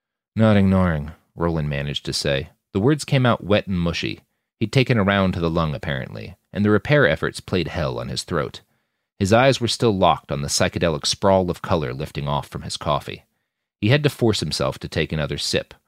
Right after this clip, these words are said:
The mild stimulant surge helped him break off his perseveration, and he met Jim's still weirdly solid gaze.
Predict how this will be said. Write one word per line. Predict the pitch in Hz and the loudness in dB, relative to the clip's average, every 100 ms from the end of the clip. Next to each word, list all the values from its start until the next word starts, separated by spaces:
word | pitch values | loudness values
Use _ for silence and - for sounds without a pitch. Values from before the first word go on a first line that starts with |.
| _ _ _ _ | _ _ _ _
The | 92 | 0
mild | 92 104 101 | 2 2 0
stimulant | - - 127 98 85 64 | -4 0 2 2 0 -4
surge | - 78 64 58 - | -2 -2 -2 -6 -4
helped | 101 - | -2 -2
him | 110 90 | -2 0
break | 90 104 | 0 2
off | 92 90 | 2 2
his | 95 | 0
perseveration, | - 90 95 87 80 67 - - - _ | -4 -2 -2 0 -2 -4 -6 -10 -16 _
and | 95 | -2
he | 104 | 2
met | 107 127 | 2 0
Jim's | - 98 85 - | 0 0 0 -2
still | - 87 | -2 -2
weirdly | 76 76 73 73 | -2 -4 -4 -6
solid | - - 69 62 | -6 -6 -8 -8
gaze. | - - - 95 - | -8 -8 -10 -10 -12